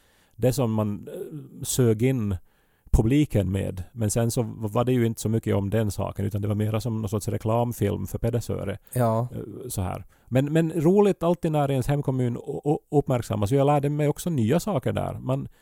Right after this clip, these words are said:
Speaker 1: det händer ju saker där tydligen. Eh, och du berättar inte om heller. Men det finns ju ett bageri där i, i, i Esse som
Speaker 2: Mm.
Speaker 1: jag har besökt och som, som, som är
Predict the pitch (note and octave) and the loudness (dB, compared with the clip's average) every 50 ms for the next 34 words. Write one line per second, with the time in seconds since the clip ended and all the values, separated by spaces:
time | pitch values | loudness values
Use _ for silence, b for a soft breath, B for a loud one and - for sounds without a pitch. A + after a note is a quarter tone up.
0 | b b b - C#3 C3 C3+ C3+ D3+ E3+ G3+ F#3+ D#3+ - E3 D#3 B2 A#2 - A2+ | b b b 0 2 2 2 2 2 2 2 2 2 2 2 0 0 0 0 0
1 | G#2 G2+ F#2+ F#2+ A2+ G2+ G2 G2+ G2+ G#2 A2 A2 G2 - _ - - A#2+ A#2+ B2 | 0 0 0 0 -2 -2 -2 -2 -4 -4 -8 -8 -10 -12 _ -10 -6 -4 -4 -2
2 | B2+ B2+ B2+ B2+ A#2+ C3 B2 B2+ C3+ D3+ D3 - - C3 C3+ C3+ B2+ B2+ A#2 B2 | -2 -2 -2 0 -2 0 0 2 0 0 -2 -4 -4 -4 -4 -4 -4 -2 -2 0
3 | B2 A#2+ B2+ C3+ C3 b b b b b b b b b - C3 C3+ C3+ C#3 C#3 | 0 2 0 0 -2 b b b b b b b b b -2 0 0 0 -2 -2
4 | B2+ E3 D#3+ C#3 E3+ D#3+ C#3+ C3 D3+ D#3+ E3 D#3 D#3+ D3 D#3 F#3 G3 F3 C3 C#3 | 0 0 2 4 4 2 4 4 4 4 6 6 4 4 4 2 2 2 2 4
5 | C3 B2 A#2+ A#2+ A2+ A2+ - - B2 A2+ A2 A2+ A2+ - B2+ A#2 G#2+ G#2+ G#2+ G#2 | 4 4 4 2 0 -2 -4 -4 -2 -2 -2 -2 -4 -4 -2 -2 0 0 -2 -2
6 | G2+ A2+ A#2 A#2 A2+ - - - G2+ F#2+ - b b b b b b b - C3+ | -4 -2 -2 -2 -2 -2 -4 -4 -6 -6 -6 b b b b b b b -2 0
7 | C3+ G#2 G#2 G2 C#3 D3+ E3+ D#3+ - A#2+ A2 A#2+ - - - - - - A#2 A2 | 2 2 2 2 2 2 0 2 4 2 2 2 0 -6 -14 -20 -16 -8 -6 -4
8 | G#2+ - A#2 G#2 G#2+ A2+ - A#2 A2+ A2+ A2 - G#2+ B2+ B2+ C#3+ D#3 D3+ C3 - | -2 -2 -2 -4 -4 -4 -4 -4 -4 -4 -6 -8 -6 -4 -2 -2 -2 -2 -4 -6